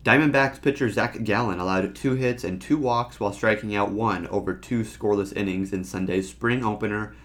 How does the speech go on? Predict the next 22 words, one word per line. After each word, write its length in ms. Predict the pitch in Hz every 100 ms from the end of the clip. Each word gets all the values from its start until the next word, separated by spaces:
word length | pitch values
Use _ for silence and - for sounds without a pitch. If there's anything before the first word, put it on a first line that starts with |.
| -
against 400 | - 95 92 -
the 80 | 87
Rockies. 580 | 92 90 90 - - - - - - - -
In 160 | 120 117
N 220 | 117 120
B 140 | 120
A 120 | 117
news, 400 | 117 120 135 196 - - -
Kyrie 400 | 123 139 139 -
Irving 400 | 120 123 107 -
isn't 340 | 123 139 127
listed 320 | 113 113 107
on 100 | 98
the 140 | 95 95
injury 220 | 101 101
report 480 | 98 98 104 110 -
for 100 | 92
Monday's 460 | 92 92 90 90
game 280 | - 87 87
against 320 | 85 85 85
the 120 | - 92
Spurs. 560 | - 110 107 76 78